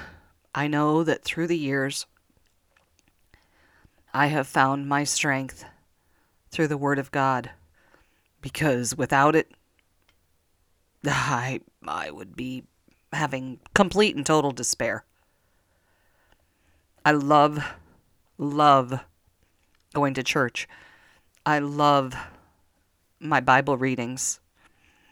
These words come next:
I love listening to and watching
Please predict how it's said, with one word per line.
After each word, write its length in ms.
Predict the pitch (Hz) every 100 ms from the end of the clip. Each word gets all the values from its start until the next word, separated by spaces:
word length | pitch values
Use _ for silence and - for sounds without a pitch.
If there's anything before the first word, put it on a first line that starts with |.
| _ _ _ _ _ _ _ _ _ _ _ _ -
I 100 | 165
love 560 | 156 139 147 147 139 135 - -
listening 600 | 151 151 - 123 120 127 - - - _ _ _ -
to 360 | - 139 120 -
and 200 | 139 135
watching 580 | 139 139 - 127 120